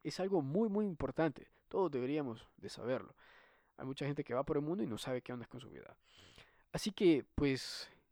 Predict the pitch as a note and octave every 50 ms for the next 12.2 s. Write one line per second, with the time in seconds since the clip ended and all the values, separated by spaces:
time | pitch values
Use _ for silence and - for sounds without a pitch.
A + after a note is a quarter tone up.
0 | _ - E3+ G#3+ A3+ A3 G3 F#3 A3 A3+ A3+ G3 - G#3 F3+ - D#3 C#3+ - -
1 | - D4+ B3+ - F#2+ A2+ - - - A2 G#2 F#2+ - - - - - - A#2 A#2
2 | - C3+ D3 D3+ - - A#2 G#2 G#2+ A#2+ - A2+ G#2+ - - C3 - - A2+ B2
3 | C#3 C3 A2 G2 F2+ - - - - - - - _ - F#3 F#3+ F3+ F3 - A3
4 | A3 G#3+ - - F3+ F#3+ F3+ - G3+ F3+ D#3+ C#3 C3 C#3 D#3 E3+ E3 C3+ A#2 A#2+
5 | B2+ D3+ E3+ _ _ _ _ - G2 G#2 G2+ - A2+ A#2 C#3+ C#3 D3+ D3+ D3+ D3+
6 | D3+ C#3+ C#3+ F3 G3 - - - - _ _ _ _ _ _ _ _ _ _ _
7 | _ _ - D#3 E3+ F3+ F3+ F3 F#3 F#3 F#3 D#3+ E3 F#3 F#3+ E3 E3 F#3 D#3+ C3+
8 | C#3+ D3+ C#3+ C#3 A2+ - - _ _ _ _ _ _ _ _ _ _ _ _ -
9 | B2+ B2+ A#2+ - B2 - C3 A#2+ A#2 A2+ A#2 B2 B2 A#2 G2+ E2 F#2+ G2+ - C#3+
10 | _ _ _ - G2 G#2 - - B2 A#2 B2 A#2+ A2+ G2+ G2+ F#2 D#2 B2+ C3+ _
11 | _ _ _ _ _ _ _ _ _ - B2+ - - - C3 - - A#2+ A2+ A2+
12 | - - - - _